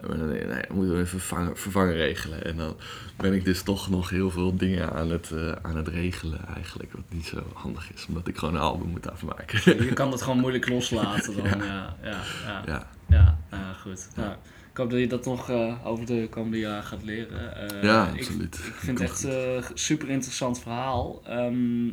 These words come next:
Speaker 2: Martijn, ik wens je heel veel succes nog in
Speaker 1: Thanks.
Speaker 2: het hele gebeuren.
Speaker 1: Dankjewel.
Speaker 2: Ik vond het hartstikke leuk om met je te spreken. Eh, succes op A D E. Eh,
Speaker 1: Thanks.
Speaker 2: deze komt wel ruim na A D E,
Speaker 1: Ja,
Speaker 2: maar goed,
Speaker 1: ja,
Speaker 2: het,
Speaker 1: ja.
Speaker 2: ik denk dat het al een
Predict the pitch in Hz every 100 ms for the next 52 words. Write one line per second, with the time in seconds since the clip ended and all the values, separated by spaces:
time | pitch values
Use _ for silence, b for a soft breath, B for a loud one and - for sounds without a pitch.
0 | - 127 135 139 120 - B B B B
1 | - 131 135 127 - - - 139 143 113
2 | - 120 110 85 117 117 - 117 120 113
3 | 120 143 113 117 110 123 135 139 131 127
4 | 123 123 120 - - - 123 139 190 -
5 | B B B B B B - 131 123 120
6 | - - 151 135 - 120 117 113 127 -
7 | - - 110 92 85 - 120 120 120 117
8 | 113 120 120 117 113 107 110 107 104 104
9 | 117 110 131 98 110 - 113 113 113 117
10 | 113 110 104 - 104